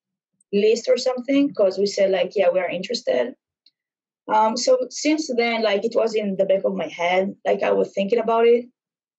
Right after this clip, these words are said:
Um, and then I remember one year later, I decided, like, "Yeah." I watched a little bit of, of college basketball, and I was like,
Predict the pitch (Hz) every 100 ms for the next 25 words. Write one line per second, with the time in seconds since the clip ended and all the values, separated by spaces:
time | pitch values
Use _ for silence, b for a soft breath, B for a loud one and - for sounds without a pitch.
0 | _ _ - 180 185 185 185 185 180 208
1 | _ _ _ 214 220 214 220 214 208 208
2 | 208 196 196 208 214 220 208 202 196 190
3 | 185 - 185 185 170 160 - 180 165 127
4 | - _ - 214 226 226 214 208 202 196
5 | 190 185 - 180 175 - 190 196 190 -
6 | 190 180 175 175 170